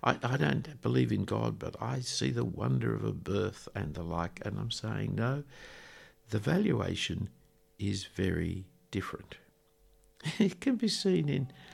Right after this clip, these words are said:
in Peter Singer's writings, for example, where he will not only speak of the rightness of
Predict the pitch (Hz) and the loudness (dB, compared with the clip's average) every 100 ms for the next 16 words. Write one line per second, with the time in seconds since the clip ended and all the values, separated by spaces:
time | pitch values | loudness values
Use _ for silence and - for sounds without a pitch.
0 | - - - - - - - 151 131 - | -20 -20 -20 -20 -20 -20 -6 -4 -4 0
1 | 139 98 98 - 104 82 80 80 - 110 | 0 2 4 4 4 4 0 -2 -4 -8
2 | 120 - 76 64 - - 78 - - 76 | -10 -8 -8 -8 -8 -8 -6 -8 -6 -4
3 | 80 95 95 - 107 123 131 - - - | -2 0 0 0 0 0 -2 -12 -20 -20
4 | - _ - 196 - - 87 82 69 - | -20 _ 2 6 8 8 8 6 4 2
5 | - 62 - 90 80 80 - - 87 - | 0 0 0 -2 -2 0 -2 -4 -4 -4
6 | 87 | -6